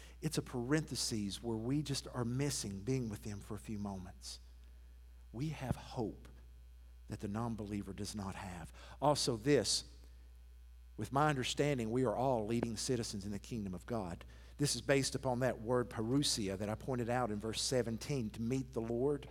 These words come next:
It was the leading citizens that came to meet Caesar. Your regular, ordinary, average Joe was just left there in the city to watch the parade, but the leading citizens got to come in with Caesar.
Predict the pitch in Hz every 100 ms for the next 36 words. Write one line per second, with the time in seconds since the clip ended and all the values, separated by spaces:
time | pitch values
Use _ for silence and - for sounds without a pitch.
0 | - - - - - - - - - -
1 | 135 127 147 156 202 214 175 - 208 202
2 | - 113 - 113 - 147 131 131 110 -
3 | - 185 135 107 104 113 143 127 113 95
4 | - 131 139 123 131 123 113 - 120 127
5 | 120 95 92 98 143 139 101 92 107 113
6 | - 131 127 131 113 101 - 175 131 98
7 | 95 123 - 107 - 110 156 117 92 -
8 | 107 107 147 135 113 - 190 147 - 98
9 | - 135 - 101 - - - 165 147 151
10 | 131 147 151 - - 214 165 113